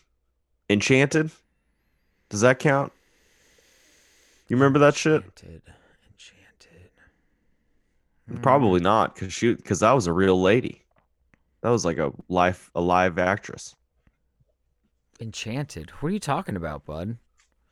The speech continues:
Speaker 1: Duh, there was this movie that was, like,
Speaker 2: I can look it up.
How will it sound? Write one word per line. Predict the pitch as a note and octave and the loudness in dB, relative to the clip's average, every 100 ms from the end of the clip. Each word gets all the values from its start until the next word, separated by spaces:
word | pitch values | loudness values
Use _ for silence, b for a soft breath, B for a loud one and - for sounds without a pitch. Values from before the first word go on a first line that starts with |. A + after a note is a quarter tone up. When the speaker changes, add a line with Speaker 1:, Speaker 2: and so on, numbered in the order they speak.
| _ _ | _ _
Speaker 1:
Duh, | F#3 A#3 A#3 G3+ | -2 0 0 0
there | A3 | -2
was | B3 A#3 | -4 -4
this | G#3+ F#3 | -6 0
movie | F#3 G#3 G3+ | 2 2 2
that | F#3+ F#3+ | 4 4
was, | D#3+ D3 | 2 0
like, | D3 A#2+ G#2 _ _ _ - _ - | 2 0 -2 _ _ _ -20 _ -18
Speaker 2:
I | |
can | A2 F#2+ | -16 -14
look | E2 D#2+ | -16 -20
it | E2 | -20
up. | E2+ | -20